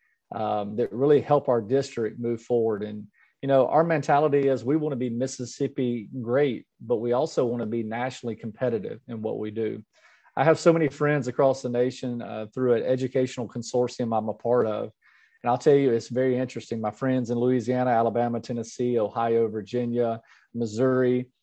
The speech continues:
all these different places, uh, that, that we have connections with and we have ongoing meetings with, we're well respected out of that group. And, uh, that makes me happy. That makes me proud,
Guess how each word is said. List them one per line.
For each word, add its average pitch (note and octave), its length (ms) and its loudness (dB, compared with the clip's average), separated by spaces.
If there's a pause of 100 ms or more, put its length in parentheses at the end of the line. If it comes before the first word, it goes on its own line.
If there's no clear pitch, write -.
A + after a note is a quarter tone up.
all D#3 160 6
these F3 200 4
different D3 280 0
places, A2 680 -2
uh, A2+ 420 -8
that, A#2 300 0
that A#2+ 100 -2
we B2 160 -4
have A#2+ 200 -4
connections A#2+ 480 -4
with G#2 300 0
and G#2+ 160 -4
we A2 100 -6
have A2+ 280 -4
ongoing B2 520 2
meetings A#2 320 -2
with, A2 240 -2 (280)
we're E3+ 220 8
well C3+ 300 6
respected A2+ 720 -2 (220)
out A2+ 100 -4
of G#2 60 -6
that A2 180 -4
group. A2 300 -4 (120)
And, A2 340 -8 (520)
uh, G#2+ 120 -6
that D#3+ 140 0
makes D#3+ 200 0
me C#3 80 -2
happy. B2+ 320 2
That A2 120 -4
makes B2+ 240 -4
me B2 80 -4
proud, G#2+ 600 0